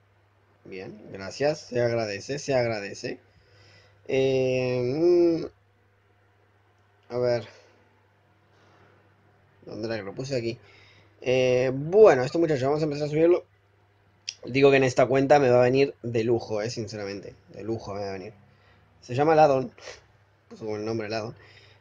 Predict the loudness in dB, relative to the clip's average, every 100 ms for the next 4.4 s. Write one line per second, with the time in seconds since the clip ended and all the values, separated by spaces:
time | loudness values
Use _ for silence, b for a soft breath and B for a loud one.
0 | -6 0 0 0 -2 -4 -6 -10 -10 -6
1 | -6 -4 0 0 2 0 0 -2 -2 2
2 | 2 2 2 6 8 6 6 2 2 0
3 | -2 -4 -6 -14 _ _ 2 4 4 2
4 | 2 2 2 -6